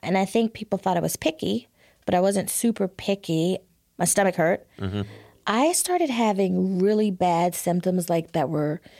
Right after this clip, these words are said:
Speaker 1: it was not manageable my senior year of high school.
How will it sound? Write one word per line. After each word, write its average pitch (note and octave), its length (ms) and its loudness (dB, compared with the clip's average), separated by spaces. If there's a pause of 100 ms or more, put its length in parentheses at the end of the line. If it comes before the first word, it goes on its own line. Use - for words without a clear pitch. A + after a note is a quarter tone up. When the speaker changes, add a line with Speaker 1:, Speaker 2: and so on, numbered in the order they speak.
(180)
Speaker 1:
it - 40 0
was F3 140 2
not F3 280 2
manageable A#3 920 0 (460)
my E3+ 180 2
senior G#3+ 540 2
year F#3 180 2
of F3 80 -2
high D#3 260 -2
school. G#2 520 -4